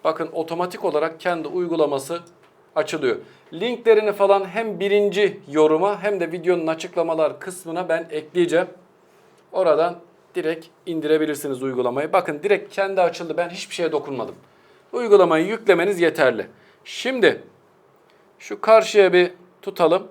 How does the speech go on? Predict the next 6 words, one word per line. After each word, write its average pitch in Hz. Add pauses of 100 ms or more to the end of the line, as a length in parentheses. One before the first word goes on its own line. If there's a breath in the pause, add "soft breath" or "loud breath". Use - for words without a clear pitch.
(120)
Bakın 180
odaklıyorum. 170 (1040)
Görünüyor 202
mu 123
sayın 139 (1500)
kameraman? 135